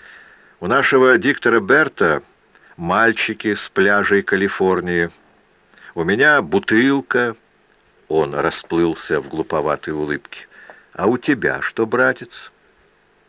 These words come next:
Пока еще не знаю. Еще не знаешь?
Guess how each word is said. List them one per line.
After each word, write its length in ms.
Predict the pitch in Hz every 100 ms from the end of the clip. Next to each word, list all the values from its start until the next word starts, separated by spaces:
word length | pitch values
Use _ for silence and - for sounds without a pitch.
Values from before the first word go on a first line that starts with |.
| _ _ _ _ -
Пока 240 | 85 104
еще 240 | 101 - 98
не 140 | 92
знаю. 360 | 76 80 82 78 _ _ _ _ _ _ _ - - -
Еще 440 | 78 - - 98
не 160 | 104 78
знаешь? 720 | 73 67 92 175 220 -